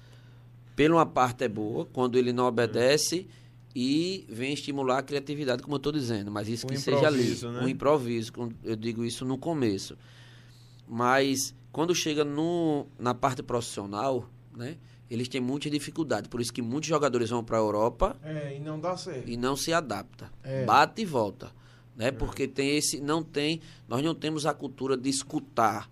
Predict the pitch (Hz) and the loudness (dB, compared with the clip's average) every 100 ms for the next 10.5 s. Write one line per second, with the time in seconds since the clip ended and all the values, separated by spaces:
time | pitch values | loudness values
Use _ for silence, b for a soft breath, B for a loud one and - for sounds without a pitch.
0 | B 110 104 104 123 127 151 135 147 160 | B -14 -12 -10 -4 2 4 6 6 8
1 | 208 143 131 127 135 135 127 123 147 147 | 8 8 6 2 0 2 2 4 2 2
2 | 151 151 131 123 110 120 110 - 170 160 | 4 6 8 6 6 6 6 2 -2 -6
3 | 160 165 196 190 147 135 139 170 170 160 | -2 0 2 0 -4 -8 -6 -6 -6 -4
4 | 180 196 190 240 294 - 262 139 - - | -4 -4 -8 -14 -14 -8 -4 -4 -8 -18
5 | - - 113 131 139 151 180 143 110 90 | -20 -4 0 2 0 2 4 6 4 0
6 | 135 165 - 120 107 b b b b - | 0 0 0 -4 -6 b b b b -4
7 | 165 208 208 202 180 208 190 175 165 - | 4 4 4 -2 -10 -4 -2 -2 -4 -6
8 | 233 220 202 196 180 180 170 160 - - | -8 -6 -2 -2 -2 -6 -4 -2 -2 -2
9 | 131 127 123 117 120 113 113 110 110 107 | -2 0 2 2 2 0 -2 -2 -2 -2
10 | 117 147 165 117 | 0 2 2 0